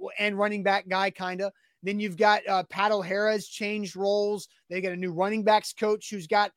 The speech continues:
play calling experience. They have, uh, a new tight ends coach where Tony Dew's moved over there. So there's a lot of moving pieces, but do you trust that the Titans offensive coaching staff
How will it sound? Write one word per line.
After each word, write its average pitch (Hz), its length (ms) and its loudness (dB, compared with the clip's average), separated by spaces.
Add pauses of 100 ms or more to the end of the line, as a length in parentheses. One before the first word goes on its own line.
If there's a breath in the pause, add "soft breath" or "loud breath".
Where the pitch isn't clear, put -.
(140)
play 220 200 0
calling 208 340 0
experience. 208 640 -4
They 190 100 -6
have, 180 340 0 (320 soft breath)
uh, 190 220 0
a 190 80 -2
new 196 200 -2
tight 190 280 -4
ends 214 180 -4
coach 214 320 0
where 180 120 -8
Tony 190 280 -6
Dew's 190 280 -4
moved 196 220 -2
over 160 180 -4
there. 202 340 0 (220 soft breath)
So 220 100 -10
there's 202 160 -2
a 214 40 4
lot 262 160 6
of 262 80 4
moving 233 340 0
pieces, 233 460 -2
but 190 220 -2
do 196 80 -6
you 202 120 -4
trust - 760 0 (600)
that 214 280 4
the 208 80 -4
Titans 233 560 0
offensive 214 580 0
coaching 208 420 0
staff 170 520 -4